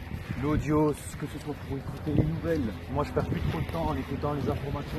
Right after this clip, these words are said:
rester bloqué trente minutes, voire une heure par jour, que ce soit devant les chaînes, euh, nationales, euh,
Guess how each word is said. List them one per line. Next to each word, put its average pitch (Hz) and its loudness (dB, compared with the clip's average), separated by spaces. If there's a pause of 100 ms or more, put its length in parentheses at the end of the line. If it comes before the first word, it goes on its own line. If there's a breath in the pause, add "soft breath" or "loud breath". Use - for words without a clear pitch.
rester 147 0
bloqué 135 0 (120)
trente 147 -2 (120)
minutes, 156 0
voire 147 8
une 160 4
heure 156 8
par 151 6
jour, 143 6 (1000)
que - -2
ce - -4
soit 156 4
devant 143 4
les 143 4
chaînes, 147 2
euh, 131 0
nationales, 139 4
euh, 113 6